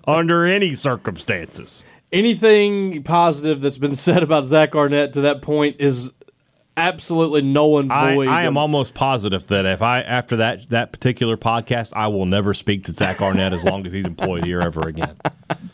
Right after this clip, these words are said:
Speaker 1: And they, we would, they'll be like, "You are persona non grata."
Speaker 2: There,
Speaker 1: over there.
Speaker 2: there are no more, um,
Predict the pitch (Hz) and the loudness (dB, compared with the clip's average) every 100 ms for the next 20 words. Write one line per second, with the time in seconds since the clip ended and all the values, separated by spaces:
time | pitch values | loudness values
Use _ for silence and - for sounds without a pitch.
0 | 170 - 92 92 92 98 107 104 101 117 | -10 -4 -2 0 0 2 2 2 0 0
1 | 110 104 95 98 - 110 127 117 104 95 | 0 0 -2 -4 -2 0 2 2 2 0
2 | 110 98 - 120 120 117 117 104 107 95 | -2 -2 0 0 2 2 2 0 0 0
3 | 113 101 101 76 - 156 156 156 92 156 | 0 0 -4 -4 -2 2 4 2 2 4
4 | 151 139 156 160 156 151 151 147 143 131 | 4 4 2 4 4 6 6 6 4 0
5 | - 131 131 123 120 117 | -4 -2 0 0 -2 -4